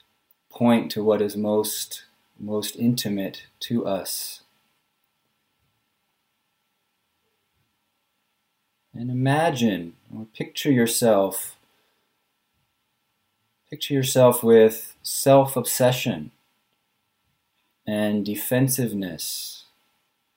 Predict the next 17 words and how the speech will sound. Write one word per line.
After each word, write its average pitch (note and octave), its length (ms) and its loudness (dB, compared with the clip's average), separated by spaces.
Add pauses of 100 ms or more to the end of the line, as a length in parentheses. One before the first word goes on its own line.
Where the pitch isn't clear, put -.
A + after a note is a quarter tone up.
(240)
and G2+ 160 -10 (120)
hurriedness A2+ 880 4 (840)
reduced C3+ 800 2 (300)
to - 100 -6
the C3 100 0
point C#3 440 2
that A#2 440 4 (1000)
other C3+ 260 6
beings A#2+ 560 4
utterly B2+ 380 4
filled A2+ 360 2
your G#2 120 -2
mind, F2 460 -8 (3000)
utterly A2 400 2
filled G2 540 -4
your F#2+ 160 -10
heart. F2 360 -16